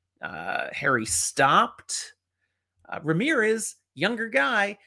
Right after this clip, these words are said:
he looks up at Harry as the guy who doesn't take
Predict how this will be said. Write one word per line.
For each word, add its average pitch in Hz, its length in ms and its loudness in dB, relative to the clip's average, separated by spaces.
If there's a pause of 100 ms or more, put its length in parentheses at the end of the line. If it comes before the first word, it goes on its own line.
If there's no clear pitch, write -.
he 262 200 -6
looks 359 320 -2
up 131 140 0
at 117 120 -6
Harry 127 480 -2
as 123 500 0
the 135 80 -8
guy 202 360 0
who 175 120 -6
doesn't 180 360 -2
take 175 320 -4